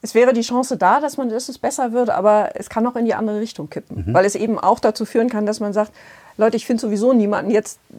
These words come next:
Speaker 1: äh, ermöglicht mir wenigstens den Mann zu nehmen.“
Speaker 2: Okay.
Speaker 1: Ne? Also deswegen glaube ich, da ist große, da ist eine Chance, aber da ist auch ein Risiko. Es ist eben das Risiko, dass man dann, äh, darüber eben auch,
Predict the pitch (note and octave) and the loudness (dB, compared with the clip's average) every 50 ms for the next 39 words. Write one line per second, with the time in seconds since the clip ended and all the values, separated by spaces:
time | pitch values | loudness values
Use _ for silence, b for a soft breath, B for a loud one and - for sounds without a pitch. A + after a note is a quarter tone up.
0 | - - - - - - - - - - - - F#3+ G#3 G#3+ B3 B3+ D4+ C4 - | -20 -18 -18 -16 -16 -16 -16 -16 -16 -6 -2 2 4 4 4 4 4 0 0 0
1 | A#3+ A3 G#3 G#3+ A#3 D4+ D#4 - - - C4 B3 G3 G3+ G3+ F#3+ - F#3+ - - | 0 2 2 2 2 0 -2 -2 -2 -2 0 0 0 0 -2 -4 -6 -8 -8 -8
2 | C#3+ - C#3+ - - F#2 - - - E2+ D#2 - _ - E3 F#3 G3 G#3 G3+ B | -10 -10 -12 -14 -16 -14 -10 -8 -8 -8 -8 -10 _ -2 0 0 2 0 -4 B
3 | B B B - G#3+ - B3+ B3+ A#3 A#3+ A#3 A#3+ B3+ - - G#3+ A3 - - F#3+ | B B B -6 -2 0 2 4 4 4 4 4 2 2 2 0 0 0 -4 -8
4 | - A3+ A3 C#4+ D4+ - D#4+ - - - G3+ F#3+ A3 - A#3 A3+ - - B3 B3+ | -6 -2 -2 -2 -2 -4 -6 -8 -4 0 0 0 2 0 -2 -2 -2 0 0 0
5 | D4+ D#4+ - - - G3+ G3+ G#3 F#3+ A#3 - - A3+ A3+ G#3+ G#3 A#3 A#3+ A3 B3 | 0 0 0 -2 -2 -2 -2 -2 -2 -2 -4 -4 -4 -4 -4 -4 -6 -6 -6 -8
6 | A#3+ - - - - - G#3 - - G#3 G#3+ A3 G#3+ G#3+ - A3 A3+ A3 A3+ G#3+ | -8 -8 -8 -8 -8 -10 -10 -6 -4 -2 -2 0 -2 -2 -2 -4 -4 -4 -4 -2
7 | - G#3+ G3 G3+ G#3 - G#3+ G3 G3+ G3 F#3+ F#3+ G3 G3+ G3+ G3 - - - F#3 | -2 0 0 0 -2 -2 -4 -4 -4 -2 -2 -2 -2 -2 -4 -6 -8 -8 -6 -2
8 | - F#3 G3+ G#3+ A#3 A3+ A3 G#3 - G3 G3+ G3 - - G3 G3 G3+ - - | 0 0 2 2 2 4 2 2 2 0 -2 -2 0 2 2 2 2 0 -4